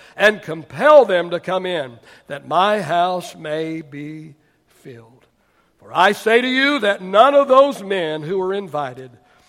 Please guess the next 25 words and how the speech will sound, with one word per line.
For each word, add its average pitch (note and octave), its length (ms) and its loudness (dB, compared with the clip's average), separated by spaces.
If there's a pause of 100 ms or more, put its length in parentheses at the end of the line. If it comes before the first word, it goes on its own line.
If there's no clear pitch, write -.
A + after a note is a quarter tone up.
shall C3+ 360 -14
taste C3+ 840 -16 (360)
my B2 580 -10 (920)
supper.'" A#2+ 540 -20 (400)
Father, A3 320 4
I G#3 100 4
pray A3+ 240 0
once A3+ 260 2
again A#3+ 300 2
today, F#3 400 0
Lord, F#3+ 300 4
that G3 180 2
the F#3 120 -4
anointing A3+ 600 0
will F3+ 140 -6
rest G#3+ 460 -2 (500)
upon A3 340 4
the F#3+ 120 4
message C#4 540 2
and G3+ 120 -2
upon G#3+ 340 0
the F#3+ 140 0
messenger, A3 600 -2
Lord, A3+ 300 2
today. F3 540 -4